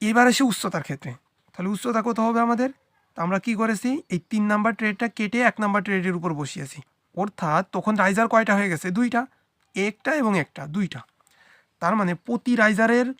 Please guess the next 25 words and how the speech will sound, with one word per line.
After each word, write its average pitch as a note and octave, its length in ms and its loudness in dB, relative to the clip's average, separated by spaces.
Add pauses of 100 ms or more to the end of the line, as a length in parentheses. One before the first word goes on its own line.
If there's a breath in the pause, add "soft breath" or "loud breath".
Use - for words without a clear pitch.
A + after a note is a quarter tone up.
(220)
উচ্চতা A3 340 -2
আমরা A3+ 200 2
কত A3 160 0
পেলাম? E3 260 -2
পনেরো A#3 340 2
সেন্টিমিটার। A3+ 480 -2 (600 soft breath)
তাহলে G3 300 -2
রাইজার G3 360 2
যেহেতু A#3 300 2
দুইটা, F#3 440 0 (160)
তাহলে G3 180 -6
পনেরো A3+ 420 0
plus A3+ 280 0 (100)
পনেরো F3 280 -4
অর্থাৎ A3 320 -8
তিরিশ A#3 240 -2
সেন্টিমিটার। D3+ 480 -8 (640 soft breath)
আচ্ছা, E3+ 160 -8
তিরিশ G#3+ 320 -6
সেন্টিমিটার A3 480 -4
মানে A3 180 -2
হলো A3+ 160 -2
জিরো G3 220 -2
পয়েন্ট A3 300 -6
থ্রি G3 320 -4